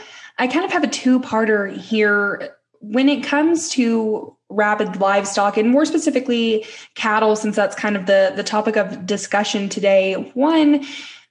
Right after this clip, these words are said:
what are some symptoms that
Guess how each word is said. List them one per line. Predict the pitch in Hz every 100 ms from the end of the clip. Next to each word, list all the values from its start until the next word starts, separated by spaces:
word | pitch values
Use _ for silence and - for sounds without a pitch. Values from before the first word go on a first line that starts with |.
| _
what | 226 208 233 320
are | - 311 302
some | 285 254 220
symptoms | - 226 233 233 226 220 220
that | - 196 196 196 180 - - -